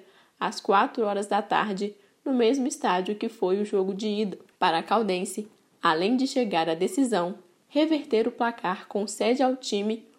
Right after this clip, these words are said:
o título de campeão mineiro do interior, título de bastante expressão para esses clubes.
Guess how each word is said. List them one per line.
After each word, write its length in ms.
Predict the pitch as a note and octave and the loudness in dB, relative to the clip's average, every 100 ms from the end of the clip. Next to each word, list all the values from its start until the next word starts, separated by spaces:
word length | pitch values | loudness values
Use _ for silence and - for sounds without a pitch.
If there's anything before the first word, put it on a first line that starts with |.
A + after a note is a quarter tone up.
| _ - | _ -2
o 100 | G#3 | -2
título 460 | G#3 A#3+ A#3 A#3 | 0 -4 -2 -2
de 120 | A#3 A#3 | -2 -4
campeão 480 | - C#4+ D#4+ C#4 | -2 -2 0 2
mineiro 480 | A#3 A#3+ A3 F#3 G3 | 2 2 2 2 2
do 120 | F#3+ | 0
interior, 720 | G3 G#3 F#3+ A3 F#3+ - - - _ _ _ _ | 0 2 0 2 2 0 -6 -20 _ _ _ _
título 460 | - G#3+ A3 A3 G#3 | -6 -4 -2 -2 0
de 100 | F#3 | 0
bastante 560 | F3 F3 - G#3 C4 | 0 0 -2 -2 0
expressão 520 | B3+ - C4+ C4+ G3 F#3+ | -2 0 0 0 -4 -2
para 220 | F#3+ F#3+ | 0 0
esses 260 | F#3 A#3 | 0 -4
clubes. 560 | - G#3 G#3+ F#3+ - - | -4 0 0 -2 -10 -12